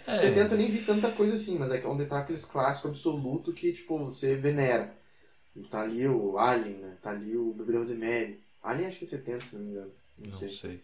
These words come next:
Speaker 2: Mas, enfim, tem vários ali. Nos anos oitenta tem bastante clássico, mas esses filmes com essa aura dos anos oitenta, alguns funcionam pra mim.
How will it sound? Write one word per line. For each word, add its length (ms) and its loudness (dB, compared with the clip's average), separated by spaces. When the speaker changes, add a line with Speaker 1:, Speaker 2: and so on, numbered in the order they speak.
Speaker 2:
Mas, 180 -2
enfim, 340 -8
tem 280 -2
vários 340 2
ali. 160 -6
Nos 120 0
anos 260 4
oitenta 300 0
tem 100 -4
bastante 260 -4
clássico, 300 -4
mas 140 -8
esses 320 2
filmes 200 0
com 80 0
essa 200 0
aura 300 10
dos 80 0
anos 140 -2
oitenta, 260 -4
alguns 400 2
funcionam 460 -2
pra 100 -2
mim. 160 -8